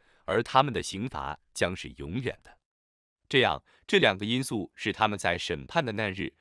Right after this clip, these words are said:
产生哀哭绝望。那一天，他们将面对基督和他的众圣徒四面显露的荣耀。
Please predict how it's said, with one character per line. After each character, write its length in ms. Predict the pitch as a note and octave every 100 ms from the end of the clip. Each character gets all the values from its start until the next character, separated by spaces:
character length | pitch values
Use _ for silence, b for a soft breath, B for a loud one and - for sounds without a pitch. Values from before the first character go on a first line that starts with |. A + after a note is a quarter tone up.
| _
产 240 | - D2+
生 160 | D2+ D2+
哀 220 | - C3
哭 220 | C#3+ - D3+
绝 220 | - D#2
望。 220 | G2 - _ _ _ _ _
那 120 | A2+
一 120 | F#2+ D#2
天， 280 | - D#2 - b b
他 120 | - C#3+
们 120 | B2+
将 180 | B2+ C#3
面 200 | D3+ A#2+
对 200 | A2+ G2
基 200 | - C#3+
督 240 | D3 D#3
和 200 | _ F#2+
他 120 | F#2+ E2
的 160 | C#2+
众 260 | - G3 C#3+
圣 200 | - G#2+
徒 340 | - C2+ D#2 b b
四 220 | - G#3 D3+
面 220 | G2 C#2+
显 300 | - D2+ C2+
露 140 | E3 D3+
的 100 | A1
荣 180 | C2 C2
耀。 200 | A#1+